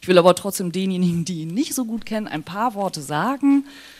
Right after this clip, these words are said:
Herr Erling ist schon in den siebziger Jahren nach China gegangen, war da einer der ersten Ausländer, der da studiert hat. Er hat, ähm, Sinologie in Frankfurt studiert und ist dann im Rahmen dieses Studiums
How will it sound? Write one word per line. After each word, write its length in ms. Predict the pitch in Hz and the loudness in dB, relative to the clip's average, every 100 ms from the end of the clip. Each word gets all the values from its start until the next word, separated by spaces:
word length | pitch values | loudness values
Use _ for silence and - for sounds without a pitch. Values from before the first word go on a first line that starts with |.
| - | -18
Herr 160 | - 202 | 0 2
Erling 320 | 180 226 214 | 4 2 2
ist 340 | 175 202 - - | -2 -4 -6 -6
schon 160 | 190 | -4
in 100 | 160 | -2
den 140 | 175 165 | -2 -2
siebziger 460 | - - - 190 | -2 -2 -2 0
Jahren 360 | 190 160 202 277 | 2 2 2 2
nach 100 | 277 | 0
China 400 | - - 262 277 | -4 -2 0 0
gegangen, 580 | 269 220 247 269 294 240 | -2 -4 0 2 0 0
war 140 | 180 | -2
da 180 | 180 175 | -2 -6
einer 240 | - 190 | -6 -10
der 180 | 190 170 | -8 -6
ersten 360 | - 190 - 175 | -6 -4 -6 -4
Ausländer, 500 | 123 240 - 214 214 | -2 -2 -4 -6 -6
der 140 | 190 | -4
da 120 | 185 | -4
studiert 560 | 185 - 156 156 233 277 | -6 -8 -12 -6 -6 -4
hat. 220 | 262 262 | -6 -4
Er 180 | - 180 | -2 0
hat, 200 | 190 185 | -2 -2
ähm, 180 | 170 175 | -8 -6
Sinologie 540 | 170 180 165 156 269 | -6 -6 -8 -8 -10
in 80 | 202 | -10
Frankfurt 420 | - 226 269 240 | -8 -6 -6 -6
studiert 320 | - 202 202 | -10 -10 -10
und 100 | 190 | -10
ist 160 | 170 170 | -10 -8
dann 120 | 170 | -8
im 100 | 160 | -10
Rahmen 300 | 156 156 190 | -6 -4 -4
dieses 240 | 170 165 147 | -6 -6 -8
Studiums 580 | - 220 202 196 - | -8 -8 -8 -8 -10